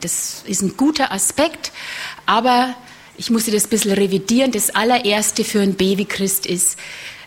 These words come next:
genießen, die Liebe Gottes genießen. Und dann, wenn wir ein bisschen aufgewachsen sind,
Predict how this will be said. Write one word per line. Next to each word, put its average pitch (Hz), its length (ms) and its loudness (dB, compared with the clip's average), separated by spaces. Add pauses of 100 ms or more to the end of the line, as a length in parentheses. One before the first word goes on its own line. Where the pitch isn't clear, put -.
(260)
genießen, 180 680 2
die 190 100 2
Liebe 226 280 4
Gottes 220 440 -2
genießen. 202 680 2
Und 170 140 -4
dann, 202 180 2
wenn 202 100 0
wir 190 40 2
ein 170 60 -2
bisschen 175 180 -4
aufgewachsen 190 580 -2
sind, 170 300 -4